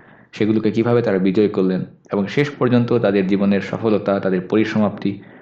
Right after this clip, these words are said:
তাদের জীবনের এই গল্পগুলো আমাদেরকে আরও চমৎকার ছবি দেখাবে এবং নিঃসন্দেহে আমাদেরকে অনুপ্রাণিত করবে তাদের পদচিহ্নকে অনুসরণ করতে। সাহাবায়ে কেরাম তাদের দিনের জন্য এই কাজের বিনিময়ে কখনোই কোনো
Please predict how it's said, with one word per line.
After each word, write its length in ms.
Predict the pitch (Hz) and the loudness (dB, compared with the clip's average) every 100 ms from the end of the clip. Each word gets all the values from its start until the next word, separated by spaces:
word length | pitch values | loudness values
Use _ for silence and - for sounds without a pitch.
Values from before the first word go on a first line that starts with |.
| - - | -10 -2
তাদের 360 | 117 123 107 | 2 2 2
জীবনের 360 | 117 135 147 127 | 0 2 2 2
এই 100 | 98 | 2
গল্পগুলো 500 | 101 98 107 98 113 | 2 0 2 2 0
আমাদেরকে 480 | - 95 92 90 87 | -2 -2 -2 -2 0
আরও 260 | 98 113 | 0 -2
চমৎকার 420 | 117 101 95 101 | -2 -2 -2 -4
ছবি 240 | 92 87 87 | -6 -6 -6
দেখাবে 340 | 85 - - - - _ _ _ - - - - | -6 -6 -10 -12 -18 _ _ _ -20 -20 -10 0
এবং 160 | 110 | 4
নিঃসন্দেহে 420 | 120 127 165 156 127 | 4 2 2 4 4
আমাদেরকে 360 | 113 104 104 | 2 0 0
অনুপ্রাণিত 460 | 104 101 101 98 92 | 0 2 0 0 -2
করবে 340 | 90 87 113 | -2 0 0
তাদের 220 | 95 95 92 | 0 -2 0
পদচিহ্নকে 680 | 98 101 101 101 95 92 107 | 0 0 0 0 0 -2 -4
অনুসরণ 420 | 87 - 85 80 | -4 -6 -6 -6
করতে। 300 | - - - - - - - - - - _ _ - - - | -8 -10 -12 -12 -20 -20 -20 -20 -20 -20 _ _ -20 -20 -10
সাহাবায়ে 400 | - 143 156 160 | 0 4 6 4
কেরাম 340 | 160 123 113 147 - - | 4 2 2 -2 -10 -8
তাদের 280 | 104 104 104 | -2 2 2
দিনের 260 | 113 123 120 | 4 4 4
জন্য 240 | 120 117 | 4 4
এই 220 | 110 104 | 2 0
কাজের 380 | 101 107 107 117 | 0 0 2 0
বিনিময়ে 500 | 104 101 92 95 123 - _ _ - | 2 2 2 -2 -6 -14 _ _ -4
কখনোই 380 | 117 143 139 | 0 4 4
কোনো 280 | 123 107 95 | 4 2 0